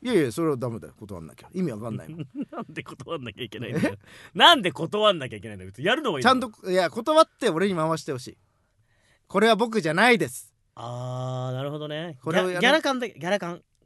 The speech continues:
Speaker 1: いやいや、だ-、
Speaker 2: ギャラ、
Speaker 1: どん-、
Speaker 2: ギャラ感したい。
Speaker 1: どんなやつ？え、な、ギャラ感っていうのは？
Speaker 2: ギャラの感覚。
Speaker 1: えーと、まあ、普通の、
Speaker 2: うん。
Speaker 1: いわゆる一本ぐらい？平均の。
Speaker 2: いくらよ？小田垣さんの思う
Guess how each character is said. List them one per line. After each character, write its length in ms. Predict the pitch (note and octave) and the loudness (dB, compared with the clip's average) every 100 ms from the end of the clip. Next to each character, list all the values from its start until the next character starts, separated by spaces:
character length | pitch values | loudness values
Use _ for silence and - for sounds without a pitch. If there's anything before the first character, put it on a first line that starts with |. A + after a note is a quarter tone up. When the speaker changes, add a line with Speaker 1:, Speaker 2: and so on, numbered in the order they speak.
| _ _ _ | _ _ _
Speaker 1:
い 80 | E3 | -6
や 80 | D3+ | -4
い 100 | B2 | -4
や、 100 | A2+ | -6
だ-、 140 | F#2+ | -6
Speaker 2:
ギ 80 | A2 | 0
ャ 20 | |
ラ、 100 | G3 | 2
Speaker 1:
ど 60 | F#3 | 2
ん-、 80 | D3+ | 2
Speaker 2:
ギ 80 | F#3+ | 4
ャ 20 | |
ラ 120 | G#3+ | 4
感 240 | F#3+ F#3+ | 4 -2
し 60 | E3 | -4
た 80 | D#3 | -10
い。 60 | |
Speaker 1:
ど 120 | C3+ F#3 | -6 -6
ん 100 | D#3+ | -6
な 80 | A2+ | -8
や 100 | G#2 | -10
つ？ 80 | - | -8
え、 100 | C#3+ | -4
な、 220 | E3 D#3+ | -2 -4
ギ 60 | C3 _ _ _ _ - | -6 _ _ _ _ -10
ャ 160 | D#3 | -6
ラ 100 | G3+ | -4
感 220 | G#3+ A3+ | 0 0
っ 40 | A3+ | 2
て 80 | A3 | 0
い 20 | |
う 60 | G3 | 0
の 80 | |
は？ 240 | - B2+ - _ C3 | -2 -10 -12 _ -4
Speaker 2:
ギ 80 | |
ャ 20 | F3 | -2
ラ 100 | A3 | 0
の 120 | G#3+ | -2
感 180 | G3 F#3 | -2 -2
覚。 300 | E3 D#3+ - _ _ _ _ - | -4 -8 -12 _ _ _ _ -10
Speaker 1:
え 300 | B2+ A#2 A2+ | -8 -6 -6
ー 40 | |
と、 800 | - A#2 A2 G#2+ G#2+ G#2 G#2 G2 - | -6 -6 -4 -6 -6 -6 -8 -10 -4
ま 220 | F#3+ D#3+ | 0 0
あ、 140 | A2 _ _ _ _ _ _ _ | -2 _ _ _ _ _ _ _
普 80 | - | -12
通 180 | - F#3 | -4 0
の、 260 | A#3 A#3 - | 2 2 0
Speaker 2:
う 60 | - | -10
ん。 180 | B2 B2 | -10 -2
Speaker 1:
い 60 | |
わ 140 | F#3+ C#4 | 6 8
ゆ 80 | A#3+ | 8
る 280 | B2+ F#2+ - - | 4 -2 -12 -12
一 80 | B2+ | -12
本 300 | - B2 A#2+ | -8 -8 -8
ぐ 60 | |
ら 100 | F2+ | -8
い？ 80 | E3+ - | -10 -8
平 160 | A#2 | -8
均 240 | G#2+ G#2 F#2+ | -8 -10 -10
の。 160 | F#2 _ _ _ _ - | -14 _ _ _ _ -20
Speaker 2:
い 80 | A2+ | -18
く 120 | - | -16
ら 80 | C#2 | -18
よ？ 160 | G1+ _ _ _ _ _ _ _ _ _ _ | -20 _ _ _ _ _ _ _ _ _ _
小 100 | B2+ | -10
田 100 | D3 | -6
垣 160 | E3 C3+ | -6 -6
さ 100 | A#2+ | -8
ん 80 | G2 | -8
の 100 | G#2+ | -8
思 240 | G#2+ G2 | -8 -10
う 100 | D#2 | -12